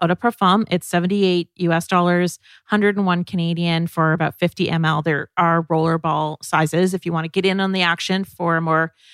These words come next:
affordable price point, you can check it out.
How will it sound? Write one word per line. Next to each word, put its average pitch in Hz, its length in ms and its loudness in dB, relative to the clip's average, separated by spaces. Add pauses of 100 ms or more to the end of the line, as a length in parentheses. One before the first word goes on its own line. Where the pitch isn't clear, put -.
(300)
affordable 170 400 -2
price 160 260 -4
point, 240 360 -4
you 175 100 -4
can 165 120 -6
check - 240 -10
it 165 80 -2
out. 170 280 2